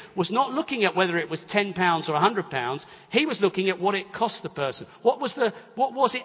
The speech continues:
out from? What were the resources it came from? Now, this isn't meant heavily, but it is meant practically, and it's what was happening in Nehemiah's day. Those who are wealthier have a greater responsibility, but those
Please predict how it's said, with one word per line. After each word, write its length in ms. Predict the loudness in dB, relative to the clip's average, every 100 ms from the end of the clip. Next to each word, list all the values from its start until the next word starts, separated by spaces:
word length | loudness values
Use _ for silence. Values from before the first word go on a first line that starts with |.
| 4
out 200 | 4 2 -6 -2
from? 360 | 2 2 -2 -16 -20 -20 2
What 160 | 4 6
were 100 | 6
the 80 | 4
resources 680 | 2 4 2 2 0 -2
it 120 | -2 -2
came 260 | -2 -2
from? 280 | 0 0 0 -10 -20 -2
Now, 80 | 0
this 160 | 0
isn't 260 | -2 -2 -4
meant 180 | -4 -4
heavily, 680 | 0 0 2 0 -2 -4 -4 -16 -20 _ _ -20 _ _ _
but 120 | 0
it 80 | 2
is 200 | -2 0
meant 320 | 0 -2 -8
practically, 800 | -2 0 0 -6 -8 -6 -6 -8 -14 -20 _ _ _
and 100 | -4
it's 120 | -2
what 200 | -4 -2
was 100 | -2
happening 300 | 2 0 2
in 80 | 0
Nehemiah's 460 | 0 2 4 2 2
day. 240 | 2 2 0 -12 -18 -2
Those 300 | 0 0 -6
who 120 | 6
are 120 | 6
wealthier 540 | 8 6 6 4 0 2
have 160 | 2
a 40 | 2
greater 260 | 2 2
responsibility, 1000 | 2 -2 -4 -4 -4 -2 -2 -2 -6 -8 -10 -20 -20 _ _
but 200 | 4 8
those 380 | 6 6 0